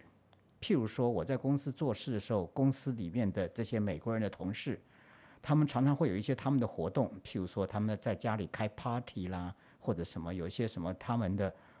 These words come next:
活动什么，我都去参加，然后也跟他们搞得很好。这是，这是一种。那一种呢，譬如说这个，啊，在那里 local 有很多这个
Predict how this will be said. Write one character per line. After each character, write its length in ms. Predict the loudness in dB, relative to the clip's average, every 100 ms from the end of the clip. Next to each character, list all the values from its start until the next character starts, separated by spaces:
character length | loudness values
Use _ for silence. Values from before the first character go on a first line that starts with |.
| -20
活 240 | -6 -2
动 180 | 2 2
什 100 | 0
么， 100 | -2
我 120 | 0
都 140 | 2 2
去 120 | 0
参 260 | -2 0 2
加， 180 | 0 0
然 140 | 2
后 80 | 2
也 80 | 2
跟 140 | 2
他 100 | 2
们 120 | 2
搞 140 | 2 0
得 80 |
很 200 | 0 0
好。 280 | 0 -2 -8 _ _ _ _ _ _ -20 _ _ _ _ _ _ _
这 120 | 2
是， 160 | 2 2
这 160 | 2
是 140 | 2 2
一 80 |
种。 240 | 2 0 -2 -8
那 200 | 0 2
一 120 | 4
种 240 | 2 2 2
呢， 200 | 0 0
譬 160 | -2 -4
如 100 | -4
说 240 | -4 -2
这 160 | -2 -4
个， 280 | -6 -6 -6 -10 _ -14
啊， 420 | -8 -6 -6 -10 _ -20 _ -20 -20 _ _ _ _ -4
在 220 | 2 4
那 220 | 6 4
里 120 | 2 2
local 520 | 2 2 2 -2 -2
有 180 | -2 -2
很 280 | -2 -4 -6
多 260 | -2 -2 -2
这 160 | -4
个 260 | -8 -6 -8